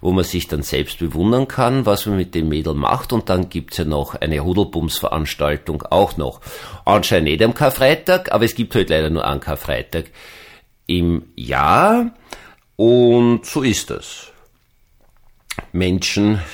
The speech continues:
die zu Artikeln werden, zu Marken werden und die von Usern benutzt werden. Und wissen Sie was, was das Orge dran ist? Das ist in Wirklichkeit die tiefste Darstellung des Karfreitags.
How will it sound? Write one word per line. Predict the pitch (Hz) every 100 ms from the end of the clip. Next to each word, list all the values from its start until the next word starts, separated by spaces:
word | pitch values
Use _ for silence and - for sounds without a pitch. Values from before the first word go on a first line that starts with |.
| - _ - _ _ _ _
die | 92 87 80
zu | - -
Artikeln | - 113 110 101 82
werden, | 73 67 67 65 65 58 -
zu | - 78
Marken | 71 76 95 - 85 76
werden | 62 60 67 90 127 190 190 - - - -
und | 120 117 -
die | 107
von | 98 104 87
Usern | 73 123 180 139 80 71 95 139 185 185 170 - - -
benutzt | 123 120 92 - -
werden. | 65 50 - 50 - - _ _ _ _ _ _ _ _ _ _ _ _ _ _
Und | 73
wissen | 90 127 -
Sie | -
was, | 87 131 - -
was | - -
das | 156 143
Orge | 95 90
dran | 92 90 87
ist? | 71 87 110 - - - - _ _ _ _ _ _ - - - -
Das | 98 95
ist | 95
in | 90
Wirklichkeit | 92 98 92 87 101 90
die | -
tiefste | - 104 - 101
Darstellung | - 82 80 - 80 78 71
des | 73 -
Karfreitags. | 80 73 80 73 71 - 50 - - -